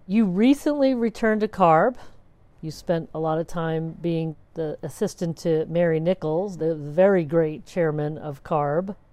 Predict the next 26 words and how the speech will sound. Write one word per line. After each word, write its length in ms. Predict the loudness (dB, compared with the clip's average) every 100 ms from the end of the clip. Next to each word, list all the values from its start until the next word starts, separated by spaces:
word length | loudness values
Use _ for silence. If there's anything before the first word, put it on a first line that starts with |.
| -20 _ -20
For 160 | -2 2
listeners 520 | 4 4 2 2 2
who 100 | 0
are 120 | 0
unfamiliar 720 | 2 -2 0 0 2 2 4 2
with 200 | 0 2
carb, 400 | 4 4 2 0
can 180 | -2
you 60 | 0
give 200 | 0 0
us 160 | -2 -6
a 60 |
sense 320 | -4 -4 -4
of 80 | -6
the 100 | -6 -4
agency's 580 | -4 -4 -8 -10 -10
history, 720 | -6 -6 -4 -2 0 0 -4 -8
its 260 | -10 -10 -4
mission, 640 | -2 -2 -4 -2 -2 -6 -10 -20 -20 -10
and 160 | -4 -4
the 60 |
key 240 | -4 -4 -4 -2
industries 560 | -4 -6 -6 -6 -2
that 120 | -2
it 80 | -2
regulates? 720 | -4 -4 -2 -4 -6 -10 -20